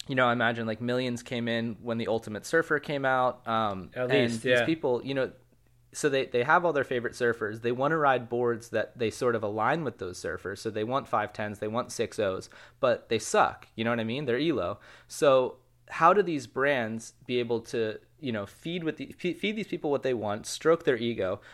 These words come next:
Speaker 1: but also allow them to have a positive surfing experience and wanna come back and buy their boards again? They put five liters of foam in there.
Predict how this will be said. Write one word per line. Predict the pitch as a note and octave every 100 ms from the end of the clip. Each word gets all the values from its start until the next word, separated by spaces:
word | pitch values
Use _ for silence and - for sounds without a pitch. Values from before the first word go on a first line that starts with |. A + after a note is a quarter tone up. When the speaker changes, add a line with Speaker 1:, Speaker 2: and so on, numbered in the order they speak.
| -
Speaker 1:
but | C3+
also | B2 C3 - B2
allow | A2+ A2
them | A2+
to | A2
have | G2 A2+ G#2+
a | G#2
positive | - A2 A2+ A2 F#2+
surfing | - G3 F3
experience | A#2 - A2+ G#2+ G2+
and | A2
wanna | G#2 G#2
come | - G#2+
back | F#2+ F#2+
and | F#2+ F2
buy | F#2
their | F#2+ F#2+
boards | A#2+ F#3 D3
again? | G2+ C2+ - - - _ -
They | A#3
put | - -
five | - G2 A2
liters | B2+ C#3 C#3+
of | D#3+
foam | B3+ D4
in | D#3
there. | F#2+ B1